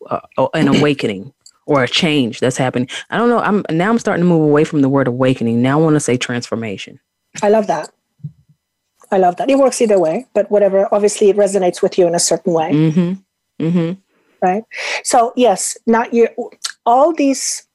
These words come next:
Speaker 2: all these quote unquote psychic senses,
Speaker 1: Mm-hmm.
Speaker 2: we all come equipped with it.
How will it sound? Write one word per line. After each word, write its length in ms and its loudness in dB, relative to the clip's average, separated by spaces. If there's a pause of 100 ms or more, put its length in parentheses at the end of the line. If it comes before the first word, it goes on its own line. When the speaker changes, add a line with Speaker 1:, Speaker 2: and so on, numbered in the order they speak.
(640)
Speaker 2:
all 200 4
these 280 2
quote 260 2
unquote 680 0 (520)
psychic 480 -2
senses, 560 0 (180)
Speaker 1:
Mm-hmm. 420 2 (460)
Speaker 2:
we 160 4
all 160 4
come 380 0
equipped 500 -2
with 140 2
it. 100 -2